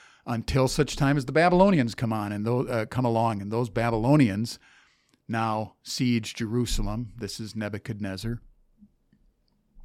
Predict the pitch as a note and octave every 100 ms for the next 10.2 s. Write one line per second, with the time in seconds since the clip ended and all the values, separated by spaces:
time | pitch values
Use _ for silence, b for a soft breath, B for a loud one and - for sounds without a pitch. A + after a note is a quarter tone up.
0 | - C3+ A#2 A#2 G#2+ - B B B -
1 | G#2 G2+ G#2+ - C3 C3 B2 B2 - B2
2 | A#2 - A#2+ A#2 A2+ A2+ A2 G#2+ G#2 G#2
3 | A2+ G#2 G#2 C3+ A#2+ B2 A#2+ A#2 G#2+ G2
4 | G2+ - G#2+ G#2 G#2 G2+ - C3 B2 A#2+
5 | A#2 A2+ _ b b b b - G2 G2
6 | F#2+ G#2+ _ _ - C#3 A2 G2 - A2+
7 | C#3+ A#2+ B2 A2 G#2+ A#2 B2 A2 - A2+
8 | A2 G2+ G2 - _ _ - B2 A2+ A2+
9 | G#2+ B2+ A#2 - A#2+ A2 F2+ F#2+ B2+ B2
10 | A#2